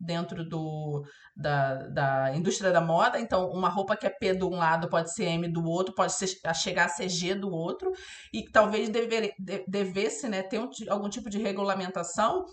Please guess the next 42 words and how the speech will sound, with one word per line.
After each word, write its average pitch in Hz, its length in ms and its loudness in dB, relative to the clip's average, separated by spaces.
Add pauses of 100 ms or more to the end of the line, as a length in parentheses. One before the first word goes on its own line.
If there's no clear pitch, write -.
(260)
pra 226 120 6
que 247 100 2
a 226 40 2
gente 226 360 -2 (180)
pudesse 220 640 2 (140)
ter 233 100 2
uma 262 180 2
noção 262 380 0
real 262 380 6
de 302 180 -6
quanto 285 460 0
a 349 80 2
gente 285 260 -4
tá 277 140 4
vestindo 277 640 -4
e 330 80 -2
não 339 100 -4
ficasse 302 400 0
nessa 294 300 0
neura 247 320 -2
de - 100 -8
que, 269 220 -4 (260)
"Ah, 254 100 6
eu 247 100 8
sempre 254 360 -2
vesti 254 300 0
quarenta, 214 500 6
agora 220 280 4
eu 220 60 0
tô 220 160 -4
vestindo 220 300 -4
quarenta 208 320 0
e 202 80 -2
dois, 196 240 -2
então 226 220 -2
eu 226 80 -4
tô 269 120 2
gorda", 190 520 0
sabe? 180 480 -2 (200)
Como - 140 2
se - 140 2
qualquer 208 800 4